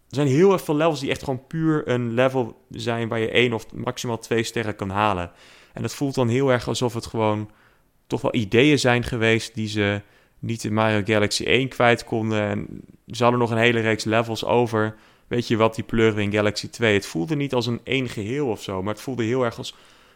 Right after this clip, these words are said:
alsof ze dingen hadden opgeknipt, zeg maar, in verschillende leveltjes. Eh, en je gaat, je hebt ook niet een, een, een, een hub, zeg maar. Jouw hub is een,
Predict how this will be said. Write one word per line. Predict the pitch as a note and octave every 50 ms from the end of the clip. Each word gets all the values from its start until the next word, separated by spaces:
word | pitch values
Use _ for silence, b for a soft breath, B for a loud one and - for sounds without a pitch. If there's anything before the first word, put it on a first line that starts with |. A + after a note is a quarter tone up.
| b
alsof | b - A#2 A2+ B2+ B2+
ze | - - A2+ G#2+ G#2+ - - _ _ _
dingen | - - F#2+ A#2 B2 B2+ B2+
hadden | A#2+ A#2+ A2 A2+ -
opgeknipt, | - - - - E2 - - - G#2 G2 F#2 - -
zeg | - F#2 F2+ -
maar, | - F2+ E2 F2 G2 -
in | G2 G2 G2+ G2
verschillende | - - A#2 - - B2 G#2+ G#2+ G2+ G2+
leveltjes. | G#2 A#2 B2+ A#2 G#2 - - G2 - - - - B B B B B B B B B B B
Eh, | B A2 G#2+ G2+ G2 F#2+ -
en | - A2 A2+
je | A2 A2+
gaat, | G#2 - B2+ B2+ B2+ B2+ - - _ _
je | - -
hebt | C3 B2+ -
ook | D3 C3
niet | D3 D3 -
een, | B2+ B2 B2 B2 - b b b b b b _ _ _ _ _ _ _ _ _ _
een, | - - G#2+ G#2+ G#2+ A2 - -
een, | G#2+ G#2
een | F#2+ F2+ D#2+
hub, | G2+ B2+ - -
zeg | - - G2+ G2 -
maar. | - F2+ F2+
Jouw | F#2+ A2 A2 A2 G2
hub | B2+ C#3+ C#3+ - -
is | - A2+ A#2 - - - - _ _ _ _ _ _ _ _ -
een, | G#2+ A2 A2 G#2+ G#2+ G#2+ G#2 -